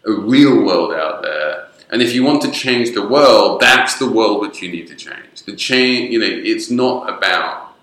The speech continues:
scaling apps and creating platforms, um, you know, and it's not about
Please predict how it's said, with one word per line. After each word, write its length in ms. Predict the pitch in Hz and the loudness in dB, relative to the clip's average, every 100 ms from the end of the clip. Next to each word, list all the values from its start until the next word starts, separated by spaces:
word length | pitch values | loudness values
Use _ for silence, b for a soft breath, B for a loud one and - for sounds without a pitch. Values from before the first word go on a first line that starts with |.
| _ | _
scaling 920 | - - - - 90 87 85 82 80 | -8 -6 -8 -6 -2 -2 -4 -6 -10
apps 440 | 78 78 76 - - | -8 -8 -8 -10 -12
and 160 | 80 | -12
creating 680 | 80 80 80 82 80 78 80 | -10 -8 -6 -8 -10 -14 -14
platforms, 640 | - 80 55 80 73 71 - B B B B B - | -10 -8 -8 -10 -12 -14 -18 B B B B B 0
um, 600 | 92 87 87 87 90 113 | 4 4 2 0 -4 -4
you 60 | 101 | 0
know, 400 | 95 92 92 - - | 0 0 -6 -14 -8
and 160 | 107 107 | -4 -2
it's 220 | 107 104 | -4 -4
not 320 | 113 110 - | -4 -4 -4
about 640 | - 95 92 90 87 - | -2 0 2 0 -4 -10